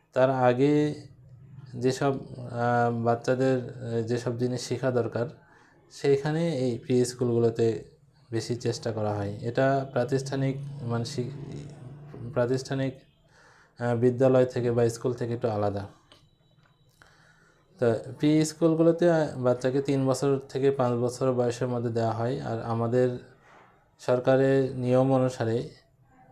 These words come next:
যে বিষয়, যে প্রথম শ্রেণীতে একটা বাচ্চা ছয় বছর বয়সে প্রথম শ্রেণীতে ভর্তি হবে।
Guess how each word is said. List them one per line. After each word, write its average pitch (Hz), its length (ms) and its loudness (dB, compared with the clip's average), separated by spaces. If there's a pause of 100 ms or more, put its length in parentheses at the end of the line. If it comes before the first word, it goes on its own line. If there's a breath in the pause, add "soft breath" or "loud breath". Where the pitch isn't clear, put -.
(160)
যে 120 280 2 (240)
বিষয়, 117 920 0 (840)
যে 110 320 -2 (120)
প্রথম 135 300 0
শ্রেণীতে 135 680 4
একটা 123 260 -2
বাচ্চা 120 300 -2
ছয় 131 240 -2
বছর 131 300 -2
বয়সে 131 380 0
প্রথম 127 320 -2
শ্রেণীতে 120 380 -2
ভর্তি 110 280 -6
হবে। 104 240 -4